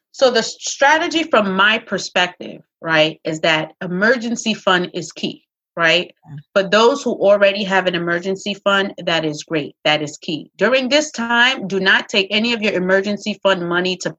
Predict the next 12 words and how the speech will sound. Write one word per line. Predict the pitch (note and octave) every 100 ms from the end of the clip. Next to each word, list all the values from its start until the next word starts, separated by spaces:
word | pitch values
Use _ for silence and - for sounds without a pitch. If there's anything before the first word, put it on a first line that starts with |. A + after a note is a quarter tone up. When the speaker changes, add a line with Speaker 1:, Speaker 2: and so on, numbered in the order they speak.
| _ -
Speaker 1:
pay | F3 E3
down | D#3 D3+ D3+
debt, | D3+ - _ _ - _
right? | F3+ F3 G3 G3 - - - -
And | G#3
the | G#3 G3
reason | B3+ D#4 B3+ F#3
right | G#3+ D4+
now | B3 B3 G#3+
during | G3 G3 G#3
this | F#3+ F#3+
crisis, | - G3+ G3+ - A#3+ C#4